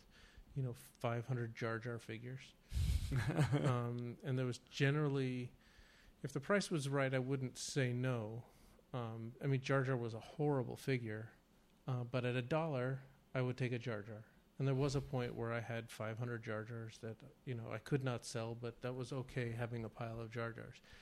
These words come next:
Speaker 1: And now that Jar Jars, <laughs> unfortunately or fortunately, depending on your point of view, that Jar Jar's actually kinda cool now, because not cool in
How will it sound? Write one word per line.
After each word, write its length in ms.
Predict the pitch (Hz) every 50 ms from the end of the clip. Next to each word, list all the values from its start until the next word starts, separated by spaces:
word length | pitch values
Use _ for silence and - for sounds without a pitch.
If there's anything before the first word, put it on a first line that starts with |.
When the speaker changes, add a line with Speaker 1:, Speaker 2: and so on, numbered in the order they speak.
| - - - -
Speaker 1:
And 260 | 151 139 135 127 123
now 360 | 131 147 180 185 175 165 160 151
that 220 | 147 147 143 143
Jar 200 | - 139 131 135 131
Jars, 280 | 139 151 143 139 131 98 95 131 175
<laughs> 180 | 185 - - -
unfortunately 1160 | 139 156 147 - - - - - 170 196 220 208 - 185 147 135 123 139 131 127 135 147 156
or 180 | 151 135 131 123
fortunately, 720 | - - 147 143 143 131 - 147 127 131 131 127 131 151
depending 400 | 147 143 139 143 127 127 127 127
on 100 | 123 123
your 100 | 123 123
point 240 | - 131 123 120 123
of 60 | 120
view, 200 | 120 120 123 131 131 - - - - -
that 160 | 135 127 -
Jar 200 | 135 127 127 123
Jar's 240 | 131 139 131 120 123
actually 420 | - 117 117 - - 127 127 117 - - - -
kinda 200 | 127 117 117 120 - -
cool 260 | - 185 202 170 147
now, 260 | 131 123 120 120 120 - -
because 500 | 123 117 - - 120 117 113 - - - - - - - - - - - - - - -
not 340 | 139 131 - - - -
cool 400 | - - 156 143 135 127 123 - - -
in 340 | 127 117 117 117 113 113